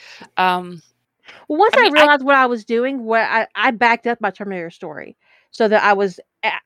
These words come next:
Speaker 2: I, so I was not in the falling action.
Speaker 1: Mm.
Speaker 2: Um, and then I changed the falling action for Terminator. But for Aliens, I didn't wanna rewrite,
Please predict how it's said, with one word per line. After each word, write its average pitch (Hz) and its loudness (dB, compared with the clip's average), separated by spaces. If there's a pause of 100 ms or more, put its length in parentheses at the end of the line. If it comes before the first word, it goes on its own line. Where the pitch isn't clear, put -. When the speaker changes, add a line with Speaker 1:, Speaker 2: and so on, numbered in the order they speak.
Speaker 2:
I, 220 2
so 226 -2
I 226 2
was 220 0
not 208 0
in 220 -4
the 214 -6
falling 202 -2
action. 254 -8 (800)
Speaker 1:
Mm. 202 -6
Speaker 2:
Um, 196 2
and 220 0
then 226 2
I 208 0
changed 240 0
the 240 -8
falling 190 -4
action 185 -10
for 180 -10
Terminator. 185 -6 (320)
But 226 2
for 220 2
Aliens, 240 2 (680)
I 226 4
didn't 247 0
wanna 208 0
rewrite, 196 0